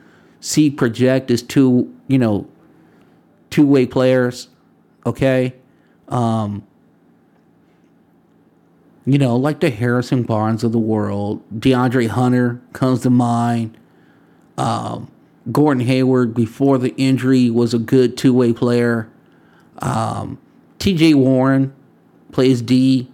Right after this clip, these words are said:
as well. He would be a good dude. Aaron Gordon is that guy, you know, a wing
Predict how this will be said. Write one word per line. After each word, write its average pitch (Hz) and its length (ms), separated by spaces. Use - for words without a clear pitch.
as 117 180
well. 123 600
He 131 180
would 131 160
be 131 160
a 120 60
good 123 360
dude. 131 540
Aaron 139 280
Gordon 135 580
is 120 140
that 127 200
guy, 127 480
you 131 140
know, 123 340
a 120 80
wing 131 600